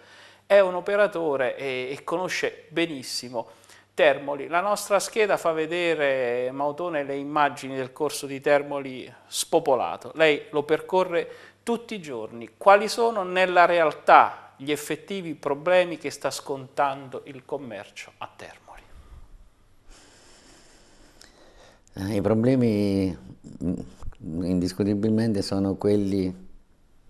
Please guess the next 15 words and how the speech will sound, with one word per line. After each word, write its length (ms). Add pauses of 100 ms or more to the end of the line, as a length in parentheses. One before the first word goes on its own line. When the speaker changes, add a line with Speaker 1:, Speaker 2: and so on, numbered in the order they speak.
(140)
Speaker 2:
de-, 880 (120)
di 120
tutti 240
i 60
giorni, 420
quindi 240
la 80
mancanza 420
di 80
infrastrutture, 600
la 60
mancanza 460
di 60
organizzazione 560
amministrativa 800